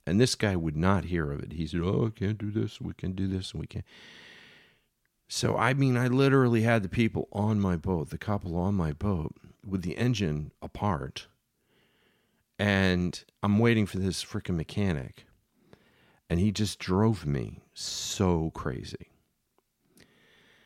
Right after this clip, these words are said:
On top of that, because we couldn't leave the dock until I got that. No engine, of course. The Meltemi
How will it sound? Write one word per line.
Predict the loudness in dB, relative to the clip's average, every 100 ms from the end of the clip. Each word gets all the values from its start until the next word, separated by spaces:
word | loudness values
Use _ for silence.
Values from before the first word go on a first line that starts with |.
| _ _ -2
On | -2
top | 0 -2 0
of | 0
that, | -2 -4 -8 -12 -14 -6
because | 0 0
we | 4
couldn't | 6 6
leave | 6 4
the |
dock | 0 -4 -10 -20 _ _ _ _ _ _ _ _ _ _ _ -10 -4
until | -2 -2
I |
got | -4 -8 -12
that. | -14 -16 _ _
No | -4 -2
engine, | -4 -10 -14
of | -16
course. | -20 -20 -20 _ _ _ _ _ _ -20 -20 _
The | 2 6
Meltemi | 6 4 0 2 2 2 -2 -8